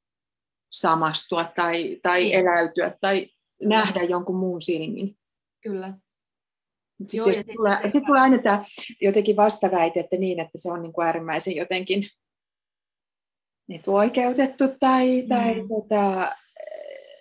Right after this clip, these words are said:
Speaker 1: asema. Mut sit siellä mun mielestä tulee taas sekin vastaväite, että pitääkö sit just olettaa, että jos on vaikka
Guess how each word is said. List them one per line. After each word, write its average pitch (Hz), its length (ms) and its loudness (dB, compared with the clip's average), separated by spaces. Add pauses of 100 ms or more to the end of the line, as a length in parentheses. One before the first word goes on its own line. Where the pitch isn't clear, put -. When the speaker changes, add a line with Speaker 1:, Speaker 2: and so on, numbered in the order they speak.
(1000)
Speaker 1:
asema. 208 500 4
Mut 208 140 2
sit 269 140 2
siellä 233 200 4
mun 226 100 6
mielestä 233 200 2
tulee 233 140 0
taas 226 300 -2
sekin 233 300 -2
vastaväite, 190 540 0
että 180 120 -6
pitääkö 185 220 -4
sit 196 140 -10
just 185 180 -6
olettaa, 165 420 0
että 160 180 -10
jos - 140 -6
on 180 100 -8
vaikka - 400 -6